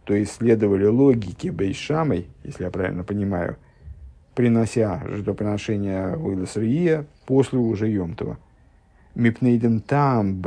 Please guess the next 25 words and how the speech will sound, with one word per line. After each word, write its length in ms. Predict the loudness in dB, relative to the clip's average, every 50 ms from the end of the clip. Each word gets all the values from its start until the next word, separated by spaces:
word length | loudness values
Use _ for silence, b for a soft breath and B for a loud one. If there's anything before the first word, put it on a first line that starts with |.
| 0 0 0
Шебадовар, 760 | 0 0 0 0 2 0 -2 0 2 2 4 4 4 4 2
по 180 | 0 -4 -8 -6
причине, 520 | -4 -4 -4 -4 -2 -4 -4 -2 -4 -6
всё, 260 | -6 -4 -4 -4 -4 -4
всё 160 | -4 -4 -2
верно, 300 | -2 -2 -4 -4 -6 -8
по 160 | -8 -10 -6
причине, 580 | -4 -4 -4 -2 -2 -2 -2 0 0 -2 -2 -4 -10 _ _ -20 -20 -20 -20 -20 -20 _ _ -20 -20 _ _ _ _ _ _ -20 _ _ _ -20 _ _ _ -20 -20 -20 -20 -20 -20 -20 -20 -20 -20 _ -20 -20 -20 -20 -14 _
по 120 | 0 2 2
тем 320 | 4 4 4 4 4 4
же 140 | 2 2 0
причинам, 600 | 0 2 0 0 0 0 -2 -2 -2 -4 -4 -6
согласно 540 | -6 -6 -2 0 0 0 0 0 -2 -4 -2
той 260 | 2 4 6 6 6
же 160 | 4 4 2
логике, 600 | 2 2 2 0 0 -2 -6 -6 -8 -10 -12 -12 -14 -10
которая 320 | -8 -8 -6 -4 -6 -6 -6
исповедовалась 580 | -4 -4 -2 -2 -2 -2 -2 -4 -4 -4 -4
Бейшамой, 640 | -4 -4 -4 -4 -4 -2 0 2 2 2 2 -2 -4 -6 _ _ _ _ _ _ _ _ b b b b b -4
Ашаях 540 | -2 -2 -2 -2 -2 0 0 0 -2 -2 0
Льем 440 | 0 0 2 2 2 2 0 0 -2
Шинит 420 | -2 -2 0 0 0 -2 -2 -2
на 100 | -2 -2
Бойтойра 540 | 0 0 0 -2 0 0 2 2 2 2 0
канал 500 | 0 -2 -4 -4 -4 -4 -6 -6 -8 -10